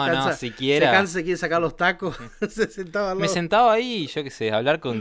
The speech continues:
Speaker 2: con quien descansara de bailar.
Speaker 1: Claro, claro. No, yo iba a comer, básicamente.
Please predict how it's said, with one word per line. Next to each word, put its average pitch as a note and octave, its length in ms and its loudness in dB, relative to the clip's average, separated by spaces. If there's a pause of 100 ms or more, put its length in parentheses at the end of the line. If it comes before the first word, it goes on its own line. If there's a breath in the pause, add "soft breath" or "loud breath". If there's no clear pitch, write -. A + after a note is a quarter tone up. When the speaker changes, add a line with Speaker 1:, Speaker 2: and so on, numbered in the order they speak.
Speaker 2:
con A2+ 220 -4
quien A2+ 260 -6
descansara A2 840 -2
de G2+ 100 -8
bailar. G2+ 500 -2 (180)
Speaker 1:
Claro, A#2+ 300 -10 (260)
claro. G#2+ 220 -20 (180)
No, A#2+ 180 -14
yo - 160 -8
iba F#3+ 160 -2
a E3+ 60 -6
comer, B2 280 -4
básicamente. G#2+ 800 -14